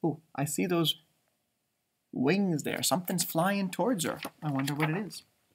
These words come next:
Hey, said a loud voice, uh, why are you hanging upside down? Stellaluna's eyes opened wide. She saw a most peculiar face.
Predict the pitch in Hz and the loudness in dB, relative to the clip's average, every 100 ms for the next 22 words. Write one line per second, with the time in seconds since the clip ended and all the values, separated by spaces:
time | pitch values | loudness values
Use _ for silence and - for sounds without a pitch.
0 | _ _ _ _ _ _ _ _ _ _ | _ _ _ _ _ _ _ _ _ _
1 | - - 370 240 151 - - _ - 139 | 6 12 12 12 12 8 -2 _ 2 4
2 | 123 117 110 123 139 202 226 - - _ | 6 6 6 4 4 4 2 -6 -20 _
3 | - 170 202 233 262 277 302 453 381 330 | 8 12 12 12 12 12 12 12 12 12
4 | 320 320 240 302 302 285 277 - 262 240 | 12 12 12 12 12 12 12 12 12 12
5 | 233 240 156 98 - - _ _ _ _ | 12 12 12 8 0 -10 _ _ _ _
6 | _ - - 135 147 139 143 143 135 - | _ -6 0 2 4 4 4 2 0 0
7 | 131 135 131 131 - _ _ _ _ 139 | 2 4 4 0 -8 _ _ _ _ 2
8 | 131 139 120 120 113 107 - - _ _ | 4 4 4 4 4 2 -4 -16 _ _
9 | _ - 165 156 - 170 180 165 175 214 | _ 0 4 6 10 10 10 6 6 6
10 | 220 - - _ _ - - - - - | 6 2 -10 _ _ -6 -6 -4 -2 2
11 | 453 440 302 196 214 226 - 320 262 147 | 10 12 12 12 10 10 8 6 8 6
12 | - | 2